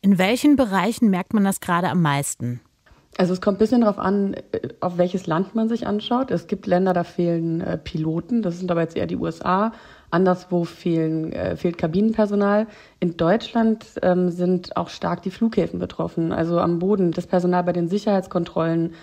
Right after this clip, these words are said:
Speaker 2: weshalb es da zu vielen, zu hohen, langen Schlangen kommt und so und auch am Check-in. Und das liegt daran, dass, äh, viele Leute in der Branche bemerkt haben,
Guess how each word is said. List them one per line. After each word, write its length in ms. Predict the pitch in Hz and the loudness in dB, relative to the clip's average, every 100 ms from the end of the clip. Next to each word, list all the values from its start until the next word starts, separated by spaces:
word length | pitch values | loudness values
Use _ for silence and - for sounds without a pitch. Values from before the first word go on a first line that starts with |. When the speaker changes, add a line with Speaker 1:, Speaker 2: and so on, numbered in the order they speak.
| - _ | -20 _
Speaker 2:
weshalb 320 | - 170 165 165 | -8 -2 -2 -2
es 140 | - | -4
da 240 | 165 175 | -2 -2
zu 540 | 175 - 175 165 165 - - _ | -4 -6 -4 -4 -6 -8 -18 _
vielen, 400 | - 180 175 - | -2 0 0 -2
zu 160 | 180 | 0
hohen, 240 | 180 180 175 | 0 0 0
langen 240 | 165 170 | 0 -2
Schlangen 320 | - 170 185 | -2 0 0
kommt 320 | 180 165 160 | -2 -2 -2
und 120 | 160 156 | -6 -6
so 120 | 165 | -2
und 200 | 165 160 - - - | -2 -4 -12 -6 -2
auch 120 | 180 | 0
am 140 | 175 | -2
Check-in. 640 | - 185 180 - 160 156 156 - - | -2 -4 -2 -2 -2 -2 -4 -14 -8
Und 120 | 170 170 | 0 0
das 140 | - | 0
liegt 160 | 170 165 | 0 2
daran, 240 | 180 208 | 2 2
dass, 300 | 180 180 - | 0 -2 -6
äh, 160 | 170 160 | -4 -4
viele 280 | - 196 196 | -4 -2 2
Leute 420 | 170 180 - 208 | 2 2 0 0
in 320 | 202 - 175 | 0 0 0
der 300 | 165 160 160 - _ | 2 0 -2 -12 _
Branche 540 | - 165 190 - 196 | -2 0 0 0 -2
bemerkt 560 | 180 175 165 165 185 - | -2 0 0 0 -4 -4
haben, 320 | 190 190 202 | -2 2 0